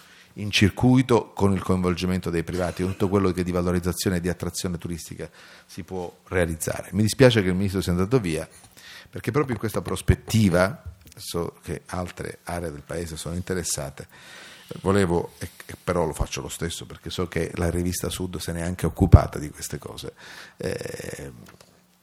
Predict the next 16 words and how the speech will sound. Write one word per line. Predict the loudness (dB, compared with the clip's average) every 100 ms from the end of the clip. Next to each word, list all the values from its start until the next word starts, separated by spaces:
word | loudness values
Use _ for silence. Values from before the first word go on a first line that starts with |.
| _
rilanciare | 2 4 4 4 4 4
il | 2 2
tema | 4 4 2
di, | 2 -2 -4 -6
del, | -4 -4
di | -2 -2
Palermo | 2 2 2 2
Capitale | 0 0 2 2
Europea | 2 2 2
della | 2
Cultura | 0 0 2 2
duemiladiciannove. | 2 2 0 -2 -4 -4 -6 -8 -10 -12 -16 -18 -6
Io | 6 6
penso, | 8 6 6 4 4 2
eh, | 0 0
che | 0 4 4 0